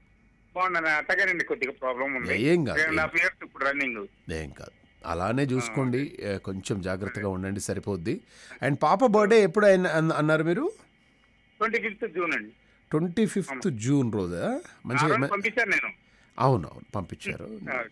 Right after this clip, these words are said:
Speaker 2: నేను that time, ఆ,
Speaker 1: పర్వాలేదు, పర్వాలేదు.
Speaker 2: ఎట్-, ఎట్లా చేశారు పాప బర్త్‌డే?
Speaker 1: ఈ అట్టగే కొద్దిగా, ఆ,
Speaker 2: అవును.
Speaker 1: బాగోదు కదా, ఆ రోజే వచ్చినట్టున్న డయాలసిస్ నుంచి.
Speaker 2: అవును, అవును.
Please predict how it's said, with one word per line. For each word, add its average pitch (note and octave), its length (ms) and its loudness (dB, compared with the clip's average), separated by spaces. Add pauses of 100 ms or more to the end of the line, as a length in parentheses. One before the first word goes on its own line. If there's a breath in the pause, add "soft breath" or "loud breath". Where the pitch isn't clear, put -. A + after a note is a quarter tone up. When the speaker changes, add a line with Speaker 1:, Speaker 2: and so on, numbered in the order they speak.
Speaker 2:
నేను E2 220 -8
that E2 120 -8
time, D#2+ 380 -10
ఆ, F#2+ 60 -12
Speaker 1:
పర్వాలేదు, F2+ 200 -6
పర్వాలేదు. C#3 560 -4
Speaker 2:
ఎట్-, A2 100 -6
ఎట్లా C3 220 0
చేశారు E3 320 2
పాప C3+ 260 -4
బర్త్‌డే? B2+ 400 -4 (1400)
Speaker 1:
ఈ E3 160 -12 (100)
అట్టగే C#3 360 -4
కొద్దిగా, B2+ 340 -12 (840 soft breath)
ఆ, B2+ 40 -6
Speaker 2:
అవును. A#2 360 -6
Speaker 1:
బాగోదు C3 380 -2
కదా, C3+ 120 0
ఆ B2+ 40 -2
రోజే C3 220 -2
వచ్చినట్టున్న B2+ 580 -6
డయాలసిస్ A#2 560 -6
నుంచి. B2 340 -20
Speaker 2:
అవును, F#2+ 320 -2 (100)
అవును. D2 220 -14